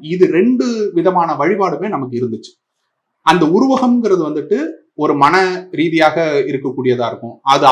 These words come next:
ஆறுதல் தரக்கூடியதா இருக்கும், இது எல்லாமே தான் இருக்கும். எ-, ஒரு இயற்கை வழிபாடாக இருக்கும். ஆ, ஒரு உதாரணத்துக்கு சொல்லணும்னா பாலை நிலம், பாலை நிலம்ங்கிறது வந்துட்டு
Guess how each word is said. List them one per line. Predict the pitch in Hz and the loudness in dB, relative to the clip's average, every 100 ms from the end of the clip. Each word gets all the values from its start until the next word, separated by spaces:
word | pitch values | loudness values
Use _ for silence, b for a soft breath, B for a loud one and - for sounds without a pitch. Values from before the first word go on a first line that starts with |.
| 151 | 8
ஆறுதல் | 196 185 165 | 8 6 4
தரக்கூடியதா | 143 131 127 123 120 | 0 0 -2 -2 -2
இருக்கும், | 104 120 | -6 -10
இது | 156 175 | -6 0
எல்லாமே | 190 190 190 190 | 2 2 0 0
தான் | 156 | -2
இருக்கும். | 107 - _ _ _ _ _ _ 127 160 | -2 -10 _ _ _ _ _ _ _ 0
எ-, | 143 139 131 | 2 2 2
ஒரு | 147 147 | 0 0
இயற்கை | 185 214 220 185 | 2 2 4 2
வழிபாடாக | 156 160 143 131 135 | 4 4 4 2 0
இருக்கும். | 110 - 113 110 _ _ - | -6 -8 -18 -18 _ _ -12
ஆ, | 127 123 123 - - | -10 -8 -10 -12 -8
ஒரு | 151 151 | -4 -2
உதாரணத்துக்கு | 156 180 180 165 139 | 2 2 2 -2 -4
சொல்லணும்னா | 147 190 - | -2 0 4
பாலை | 165 190 180 | 4 6 2
நிலம், | 147 147 131 139 139 | 0 -4 -6 -4 2
பாலை | 156 202 | 4 4
நிலம்ங்கிறது | 190 170 175 190 170 156 147 | 0 -2 -4 -6 -8 -8 -8
வந்துட்டு | 160 | -6